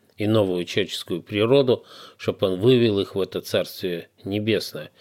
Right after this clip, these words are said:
Дело в том, что в жертвоприношении ещё что очень важно, опять же, оно нужно человеку. Важно, что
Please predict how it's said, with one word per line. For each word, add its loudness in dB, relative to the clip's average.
Дело 4
в -6
том, 6
что 0
в -6
жертвоприношении 0
ещё 0
что 0
очень 0
важно, -2
опять 2
же, 2
оно 2
нужно 0
человеку. -2
Важно, 2
что 2